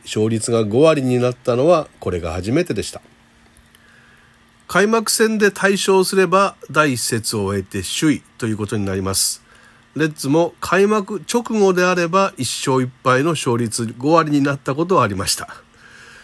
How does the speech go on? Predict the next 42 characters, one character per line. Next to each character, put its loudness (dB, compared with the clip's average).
ま 4
た、 2
千 4
九 2
百 2
九 2
十 2
四 4
年 2
の 0
セ -2
カ 2
ン 0
ド -2
ス -8
テ 0
ー 0
ジ -4
は 0
第 2
七 0
節 -2
時 -4
点 0
で -2
四 2
勝 0
三 -2
敗 0
と -4
勝 -4
ち -12
越 0
し -2
て -4
い -4
ま -10
し -10
た。 -20
し -12
か 0
し、 -2